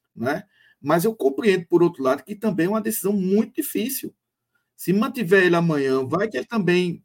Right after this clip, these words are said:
entre. A gente não sabe como é que tá o psicológico do atleta, né? E tem uma falha, é um absurdo ali na, na, na, eh, nas sociais, no estádio José do Rei Maciel. Então, assim,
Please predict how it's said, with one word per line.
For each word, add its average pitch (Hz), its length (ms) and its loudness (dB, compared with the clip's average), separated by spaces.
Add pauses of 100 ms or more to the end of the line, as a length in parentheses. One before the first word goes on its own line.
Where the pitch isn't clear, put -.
(320)
entre. 165 460 2
A 131 40 0
gente 180 200 -4
não 208 80 -2
sabe 202 200 -4
como 208 120 -2
é 196 40 -2
que 202 60 -18
tá 196 60 -4
o 175 100 -6
psicológico 170 560 -2
do 170 60 0
atleta, 143 580 -2 (500)
né? 139 240 -2
E 180 80 -2
tem 208 160 0
uma 196 200 2
falha, 165 640 0 (440)
é 202 80 -2
um 311 100 -2
absurdo 285 540 -2
ali 170 140 2
na, 156 200 -2
na, 147 280 -4
na, 127 280 -4 (160)
eh, - 300 -10
nas 139 240 -6
sociais, 147 580 0
no 165 60 -4
estádio 165 320 -6
José 156 200 -2
do 160 120 0
Rei 165 100 0
Maciel. 160 580 -4 (300)
Então, 170 220 -2
assim, - 420 -4